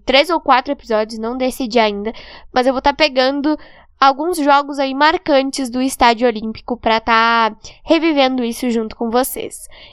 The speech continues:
E amanhã nós temos mais um desafio, né, nessa Série B. Espero muito que seja um jogo bom, que não seja um jogo tão ruim como o primeiro tempo do jogo com o Operário.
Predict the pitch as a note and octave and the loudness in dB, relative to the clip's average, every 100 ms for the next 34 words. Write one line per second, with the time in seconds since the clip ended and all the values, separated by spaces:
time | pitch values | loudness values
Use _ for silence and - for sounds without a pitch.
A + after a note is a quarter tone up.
0 | - F#4+ G#4+ G#4 E4+ D#4+ D#4+ D#4+ D4+ D#4 | 0 2 2 0 0 0 -2 -4 -4 -2
1 | D4+ B3+ C4 C4 D4+ F#4+ C#4 A#3 A3 A3 | 0 0 0 0 0 0 0 0 0 -2
2 | A#3 A3 G#3+ B3+ A3+ - A#3+ B3 G#3+ A#3 | -2 -4 -4 -2 -2 0 0 2 2 2
3 | - - _ - B3 C4 C4+ - C4 G#3+ | -4 -20 _ 0 0 0 -8 -10 -6 -6
4 | G#3+ _ _ - - _ _ - - D4 | -6 _ _ -20 -20 _ _ -20 0 2
5 | D4+ D4+ C#4+ C#4+ D4+ B3+ C#4+ D#4+ D4 C4+ | 2 2 2 2 2 2 2 0 -4 -2
6 | C#4+ D4+ D4+ C#4+ C4+ - C#4 F4 D#4+ D#4 | 0 0 2 0 0 0 0 2 0 0
7 | E4+ E4+ D4 C#4 C#4+ C4+ C4 - B3 C#4 | 0 0 0 -2 0 0 0 0 -2 -2
8 | B3 B3 A#3+ A#3+ B3+ A#3+ A#3 B3 G#3 G#3 | -6 -2 -2 -2 0 2 2 2 2 0